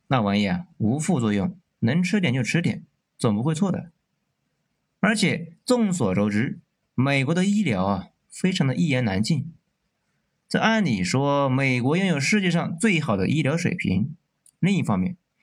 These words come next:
美国的医疗系统应该是全世界最坑爹的。大家呢，有兴趣的话，可以上美国知乎啊去看一看，那上面就有美国人的日常吐槽。那比如，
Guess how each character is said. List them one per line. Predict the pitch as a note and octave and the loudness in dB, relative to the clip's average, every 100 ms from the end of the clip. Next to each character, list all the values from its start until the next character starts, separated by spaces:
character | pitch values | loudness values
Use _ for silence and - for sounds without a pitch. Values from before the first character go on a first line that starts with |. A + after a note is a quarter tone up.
| _ _ | _ _
美 | - C#3+ D3+ | -2 0 0
国 | F3 | 0
的 | - | 2
医 | G#3+ F#3+ | 0 2
疗 | D3+ | 0
系 | E3 G#3 | 0 0
统 | A#2 - - _ - | 0 -4 -10 _ -2
应 | C#3+ | 0
该 | C#3 | 0
是 | D3 | 0
全 | - G#2 A2 | 0 2 2
世 | D#3 D#3+ | 0 0
界 | C#3 B2+ | 0 0
最 | C3 | 0
坑 | B2+ B2 | 0 0
爹 | B2 D3 | 0 -2
的。 | - - _ _ _ _ _ _ _ _ | -6 -8 _ _ _ _ _ _ _ _
大 | E3+ | 0
家 | E3 | 2
呢， | D#3+ D#3 D#3+ - _ | 0 -2 -6 -12 _
有 | A2+ G#2+ | -2 2
兴 | F#3 D#3+ | 2 2
趣 | C#3 | 0
的 | A#2+ | 0
话， | A2+ F2+ | 0 0
可 | - | 0
以 | G#2+ | 0
上 | G2 C3 A2+ G#2+ | 2 2 2 2
美 | G#2 F#2+ | 0 0
国 | G#2+ | 0
知 | C3 C#3 | 0 0
乎 | D3+ D#3+ - | -2 -4 -4
啊 | G2+ | -2
去 | G#2 | 0
看 | B2+ B2 | 0 0
一 | G2+ | -2
看， | - - _ _ _ _ _ _ | -4 -8 _ _ _ _ _ _
那 | A3 A#3 | 0 2
上 | F#3+ F#3+ | 2 0
面 | D#3+ C#3+ | 0 0
就 | |
有 | D3 | 0
美 | D3 C3+ G2+ | 2 2 2
国 | G2 | 2
人 | B2 B2 | 0 0
的 | A2 | 0
日 | F#3 B2 | 0 2
常 | A#2+ G#2 | 0 0
吐 | C3 | -2
槽。 | - F#2 G2+ - _ _ _ _ _ | 0 0 0 -6 _ _ _ _ _
那 | A2+ G#2+ G2 | 0 0 0
比 | G#2 | 0
如， | A2 - | 0 -4